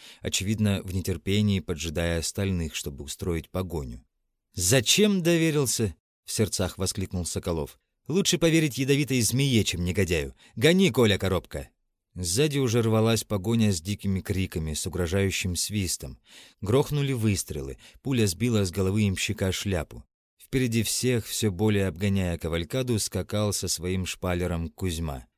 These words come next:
"Давай, давай в лес!" торопил Соколов. "Молодец, сворачивай влево, в кусты!"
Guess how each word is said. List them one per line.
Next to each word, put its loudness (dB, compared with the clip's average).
"Давай, 4
давай 6
в 4
лес!" 4
торопил -2
Соколов. -6
"Молодец, 4
сворачивай 4
влево, 2
в -16
кусты!" 4